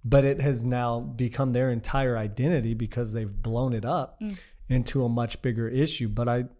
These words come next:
Speaker 1: think what you're saying is that the way to deal with it is more in the middle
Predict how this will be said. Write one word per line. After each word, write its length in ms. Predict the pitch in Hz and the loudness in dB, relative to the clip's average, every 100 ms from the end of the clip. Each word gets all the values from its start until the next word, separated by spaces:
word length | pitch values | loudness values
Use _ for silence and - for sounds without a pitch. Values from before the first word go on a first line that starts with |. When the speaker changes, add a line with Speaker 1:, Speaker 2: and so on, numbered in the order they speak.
| _ | _
Speaker 1:
think 240 | - 147 147 | 2 4 4
what 180 | 131 143 | 0 4
you're 200 | 120 151 | 6 6
saying 380 | - 139 123 117 | 4 4 4 4
is 220 | 110 110 | 2 0
that 160 | 120 120 - - 127 127 - | -4 -4 -12 -4 -4 -4 -10
the 160 | 143 120 | 0 2
way 200 | 113 156 | 6 6
to 80 | 135 | 6
deal 240 | 110 160 | 4 6
with 220 | 190 123 127 | 6 4 2
it 80 | 117 | -2
is 120 | 107 | 0
more 240 | 123 139 | 2 4
in 120 | 127 110 | 2 2
the 60 | |
middle 540 | 110 117 147 101 92 | 0 2 2 2 -4